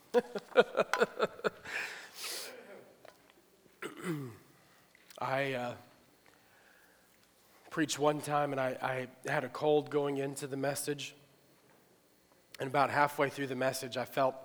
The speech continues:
I don't know if you've ever felt this before, but your throat just kinda seize up.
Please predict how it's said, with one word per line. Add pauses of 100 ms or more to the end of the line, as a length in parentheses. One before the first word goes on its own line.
(720)
I
don't
know
if
you've
ever
felt
this
before,
but
your
throat
just
kinda
seize
up.